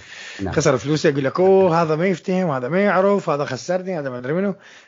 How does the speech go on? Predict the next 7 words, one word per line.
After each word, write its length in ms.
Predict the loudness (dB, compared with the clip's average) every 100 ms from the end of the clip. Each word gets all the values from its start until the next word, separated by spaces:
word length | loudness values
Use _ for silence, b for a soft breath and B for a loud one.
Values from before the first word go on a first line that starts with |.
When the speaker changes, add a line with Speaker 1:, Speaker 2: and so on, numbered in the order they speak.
| B -4
Speaker 2:
جيد 360 | 4 4 4
إنه 180 | 2 2
القانون 480 | 0 -2 0 2 0
الأمريكي 720 | -2 -4 -6 -6 -6 -6 -8
يمنع 480 | -8 0 0 0 -4 -6
أي 100 | -8
شخص 560 | -6 -8 -8 -12 -18